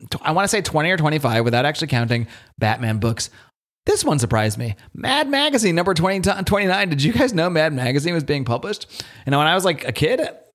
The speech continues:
um, a friend of the family w-, worked for Mad Magazine. I used to get all these Mad Magazines sent to me for free, and it was awesome. Oh, you thought we were done? Just kidding, 'cause we got Nightwing number ninety-eight, and that's a bad book. We're surely done now, though.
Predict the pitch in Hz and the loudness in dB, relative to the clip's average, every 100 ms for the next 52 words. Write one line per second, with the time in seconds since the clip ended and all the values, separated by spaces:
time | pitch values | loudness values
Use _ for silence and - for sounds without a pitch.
0 | - 131 127 123 120 120 185 175 156 185 | -6 -2 -2 -2 -6 -2 -2 0 0 0
1 | 220 180 156 139 135 139 131 123 127 127 | 2 0 2 0 0 0 0 0 -2 -2
2 | 143 131 120 120 117 117 143 143 143 143 | -2 0 0 0 -2 -2 0 2 2 2
3 | 143 135 127 127 123 120 120 117 117 120 | 2 2 2 2 2 0 0 0 0 0
4 | 117 117 113 117 113 120 113 110 117 113 | 0 2 2 0 0 0 0 0 0 2
5 | 113 - - - _ 110 107 107 101 117 | 0 -2 -14 -20 _ 0 2 2 0 -2
6 | _ 131 135 113 104 104 107 104 - - | _ -4 -2 0 2 0 0 -4 -8 -18
7 | - _ 147 147 139 139 160 170 160 151 | -20 _ 0 2 2 0 0 0 2 2
8 | 147 147 143 143 - 175 160 - 147 139 | 2 2 0 -4 -2 -2 0 0 2 0
9 | 135 139 139 143 151 143 131 123 123 120 | 0 -2 0 2 2 2 2 2 2 2
10 | 117 113 113 110 110 117 131 120 104 104 | 2 2 2 2 0 0 0 0 0 -2
11 | 107 101 107 107 - - - _ _ _ | 0 0 0 -2 -4 -14 -20 _ _ _
12 | _ _ _ _ _ _ - 202 160 - | _ _ _ _ _ _ -4 -2 0 0
13 | 143 120 110 110 107 120 117 110 107 | 0 2 2 0 0 0 0 0 0